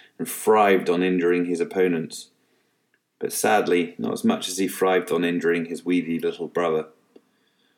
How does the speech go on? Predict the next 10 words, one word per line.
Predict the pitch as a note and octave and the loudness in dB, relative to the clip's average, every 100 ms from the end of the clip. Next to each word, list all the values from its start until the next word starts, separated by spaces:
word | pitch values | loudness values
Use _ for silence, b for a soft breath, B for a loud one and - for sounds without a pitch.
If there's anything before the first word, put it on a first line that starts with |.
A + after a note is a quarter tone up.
| b _ - | b _ -2
I | A#2+ | 0
was | A2+ | 0
twelve | - B2+ G#2+ | 4 6 6
at | - | 2
the | - | -4
time, | - E2 E2 E2 _ - _ | -2 -2 -2 -6 _ -20 _
halfway | C3+ - G#2+ | -2 2 0
through | G2+ G#2 F#2 | 0 0 2
middle | F2+ F2 | 2 2
school. | - D2+ C#2+ D#2 | 0 0 0 -4